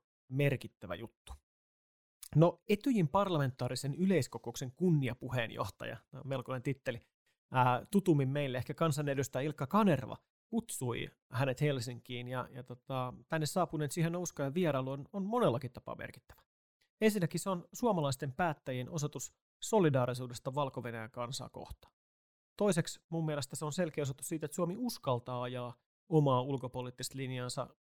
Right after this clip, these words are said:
myös suhteessa Venäjään, joka on tukenut tätä diktaattori Lukashenkan sortohallintoa. Kolmanneksi vierailu on mun mielestä tärkeä viesti E U:lle, jonka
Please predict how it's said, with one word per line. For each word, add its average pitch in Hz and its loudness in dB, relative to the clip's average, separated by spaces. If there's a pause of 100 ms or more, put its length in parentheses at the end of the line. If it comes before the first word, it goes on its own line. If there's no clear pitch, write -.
(800)
myös 196 2
suhteessa 220 -2
Venäjään, 131 4
joka 120 -10
on 135 -10
tukenut 120 -2 (380)
tätä 127 -2 (120)
diktaattori 127 -4
Lukashenkan 127 -6
sortohallintoa. 135 -2 (640)
Kolmanneksi 170 6
vierailu 175 -2
on 165 -2
mun 170 -4
mielestä 151 -4
tärkeä 143 0
viesti 131 -8
E 147 4
U:lle, 120 0
jonka 120 -8